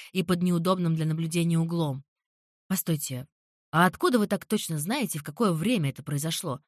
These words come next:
Именно в тринадцать двадцать шесть, не минуты раньше или позже?» «Именно в тринадцать двадцать шесть», убежденно повторил бомж.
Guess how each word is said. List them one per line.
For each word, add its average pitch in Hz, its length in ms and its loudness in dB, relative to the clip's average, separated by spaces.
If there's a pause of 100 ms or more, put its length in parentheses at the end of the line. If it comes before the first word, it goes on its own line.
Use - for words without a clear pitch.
(140)
Именно 220 420 4
в 170 100 -4 (120)
тринадцать 202 540 2
двадцать 160 360 0
шесть, 196 360 0
не 190 120 4
минуты 190 340 2
раньше 185 360 2
или 156 100 0
позже?» 170 500 -4 (540)
«Именно 208 500 6
в - 80 -8
тринадцать 156 560 2
двадцать 131 380 -2
шесть», - 400 -8 (300)
убежденно 185 580 0
повторил 147 380 -2
бомж. 135 420 -8